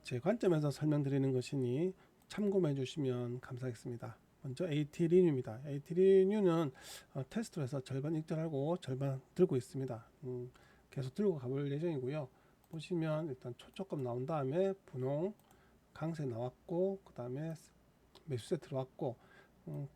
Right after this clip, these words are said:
작은 형이 좀 들어왔다가 나가는 모습이, 모습이지만 큰 형님이 여전히 꾸준하게 들어와서 받쳐주는 모습이라 일단은 계속 들고 가보겠습니다. 제가 봤을 때는 오 일선,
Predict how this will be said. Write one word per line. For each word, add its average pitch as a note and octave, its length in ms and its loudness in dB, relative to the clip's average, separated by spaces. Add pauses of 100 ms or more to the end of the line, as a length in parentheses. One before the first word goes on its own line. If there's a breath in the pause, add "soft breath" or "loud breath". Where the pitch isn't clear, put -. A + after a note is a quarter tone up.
(120)
작은 A3 240 2
형이 G3 160 6
좀 F3+ 500 -6
들어왔다가 D3 680 0
나가는 B2+ 280 0
모습이, D3 580 -4
모습이지만 D3 880 -2 (100)
큰 - 180 0
형님이 F3+ 260 4
여전히 C3+ 240 -4
꾸준하게 C#3 480 -4
들어와서 C#3 500 -4
받쳐주는 D3+ 400 -6
모습이라 C#3+ 420 -6
일단은 D#3+ 420 -4 (480 loud breath)
계속 C3+ 260 -6
들고 F#3+ 220 4
가보겠습니다. B2 720 -6
제가 E3 200 -2
봤을 D3+ 200 -2
때는 D3 160 -2
오 D3 160 4
일선, F3 560 2